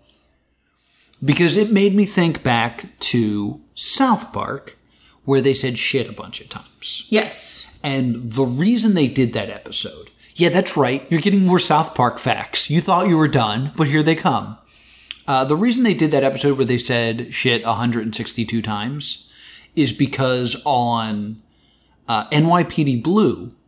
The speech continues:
Speaker 1: they made a big deal that they were gonna say shit.
Speaker 2: Mm-hmm.
Speaker 1: And literally all they say is at, like, towards the end, they're like, "Well, shit happens."
Speaker 2: Yeah.
Speaker 1: And, like, they're saying the word shit.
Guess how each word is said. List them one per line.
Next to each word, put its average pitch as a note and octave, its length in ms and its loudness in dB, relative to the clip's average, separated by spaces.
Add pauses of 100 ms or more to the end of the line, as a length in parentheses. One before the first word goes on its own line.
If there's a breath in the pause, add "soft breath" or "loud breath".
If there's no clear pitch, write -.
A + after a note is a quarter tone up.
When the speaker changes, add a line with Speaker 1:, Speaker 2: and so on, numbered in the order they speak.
(1300)
Speaker 1:
they C#3+ 300 0
made C#3+ 220 4
a C3 40 2
big A#2+ 220 0
deal A#2+ 180 0
that G#2 200 -6
they C3+ 140 2
were B2 140 0
gonna G#2 220 -6
say - 220 -10
shit. - 360 -12 (640)
Speaker 2:
Mm-hmm. A3 420 0
Speaker 1:
And C#3 380 0 (300)
literally E3 560 2
all B2+ 100 2
they B2 140 -4
say C3+ 260 0
is A#2 320 -4
at, B2 180 -8
like, A2+ 200 -4
towards A#2+ 260 -2
the B2 100 0
end, A2 140 0
they're G2+ 80 -4
like, F#2 240 -6
"Well, C#3 300 2
shit C3 320 0
happens." A#2+ 760 -8 (120)
Speaker 2:
Yeah. G3+ 240 0 (400 loud breath)
Speaker 1:
And, D#3+ 320 -2
like, B2+ 440 -2 (1160)
they're E3 300 0
saying A3 640 2
the A2 100 -6
word F#2+ 300 -10
shit. - 400 -12